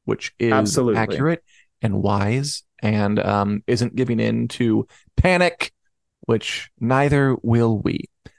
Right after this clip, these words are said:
Speaker 1: But yeah, those are some rumors going around about House of the
Speaker 2: Yeah.
Speaker 1: Dragon. Uh, maybe we'll
Speaker 2: Yep.
Speaker 1: hear some more between now and when it premieres in the summer of twenty twenty-four.
Speaker 2: Yes.
Speaker 1: But unless there's anything else to say,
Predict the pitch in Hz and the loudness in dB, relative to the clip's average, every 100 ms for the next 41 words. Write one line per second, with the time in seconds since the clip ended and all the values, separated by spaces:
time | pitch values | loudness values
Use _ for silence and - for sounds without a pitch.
0 | - 247 165 - _ 135 165 160 156 147 | -2 0 0 -4 _ 0 2 2 2 2
1 | 139 147 143 135 131 123 113 - 127 120 | 2 2 4 2 2 2 0 0 0 2
2 | 117 120 117 _ - - - _ _ - | 2 0 -2 _ -20 -20 -20 _ _ 0
3 | 147 151 165 170 175 165 - 156 143 123 | 2 4 4 4 6 4 4 2 2 2
4 | 135 131 127 127 127 - - 123 120 120 | 2 2 2 2 2 -2 -2 -2 0 -2
5 | 113 - 165 117 - _ _ 117 110 - | 0 0 2 0 -4 _ _ -2 0 2
6 | 139 107 - _ _ _ - - 110 107 | 2 0 -4 _ _ _ -4 0 0 0
7 | 123 110 - _ _ _ _ _ _ _ | 0 0 -2 _ _ _ _ _ _ _
8 | _ - 95 104 104 139 135 - - - | _ -2 -2 -2 0 0 0 -4 -6 -8
9 | - _ _ _ - 151 143 147 - 131 | -12 _ _ _ -2 2 2 2 0 0
10 | - _ 143 165 165 151 135 - - - | -2 _ 0 0 0 0 0 -2 -4 0
11 | 160 107 123 | 2 4 2